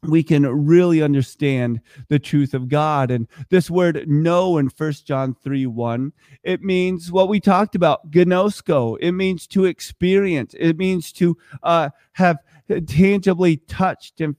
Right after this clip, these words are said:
felt and lived out and breathed and, and heard. And that's the knowing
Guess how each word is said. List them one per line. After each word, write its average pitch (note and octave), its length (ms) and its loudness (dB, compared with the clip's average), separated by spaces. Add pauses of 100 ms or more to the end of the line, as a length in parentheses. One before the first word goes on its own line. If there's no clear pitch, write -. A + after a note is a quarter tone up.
felt F#3 380 -2
and D#3+ 160 -4
lived E3+ 460 -4
out F3+ 360 2
and C#3 200 -2 (260)
breathed F3+ 680 -2
and, C3 160 -2 (240)
and D3+ 180 0
heard. F#3 460 -2
And D#3 180 0
that's F3+ 220 0
the F3 240 -2
knowing E3 880 -2